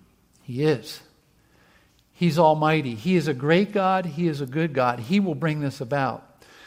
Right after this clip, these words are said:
These are surprising and shocking works of God's grace. And so I'm gonna personalize it now. Do you have people in your life that seem impossible to reach for Jesus Christ with the gospel?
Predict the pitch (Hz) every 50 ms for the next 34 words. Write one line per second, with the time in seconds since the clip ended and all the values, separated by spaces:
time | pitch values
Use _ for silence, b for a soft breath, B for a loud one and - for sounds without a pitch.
0 | B B - 180 196 180 185 165 139 - 160 131 - - - 196 190 202 208 214
1 | 208 208 202 190 180 165 147 143 135 - - - 185 180 202 196 - - 185 180
2 | 175 170 151 147 165 180 180 170 135 - - - - - - _ 135 131 135 135
3 | 160 151 139 135 131 117 123 117 - 139 139 131 110 107 110 - - - - -
4 | _ _ b b b b b b b b b b - 165 - - 262 285 311 311
5 | 254 208 - - 240 240 214 - - 175 151 135 123 120 120 107 - 127 - 123
6 | 123 117 107 110 117 110 - _ _ _ _ _ _ _ _ _ _ _ b b
7 | b b b b b b b 147 139 175 180 180 185 240 285 302 277 233 247 226
8 | 202 202 - - - 226 214 214 214 214 190 175 156 - 165 160 160 160 156 160
9 | 170 180 180 175 165 143 123 113 113 117 113 - - - 156 143 151 147 147 -
10 | - - - 185 180 180 175 170 170 170 - 151 147 139 135 - - - 180 185
11 | 180 175 - - 185 151 151 160 156 151 151 151 - - - 147 131 123 143 143
12 | 131 127 131 - - - - - - _ _ _ _ _ _ _ _ _ _ _
13 | _ - - 131 120 - 143 139 127 110 123 120 - - - - 123 117 107 101
14 | - - - - 135 123 - - 131 117 131 120 117 113 117 - - - - -
15 | 110 107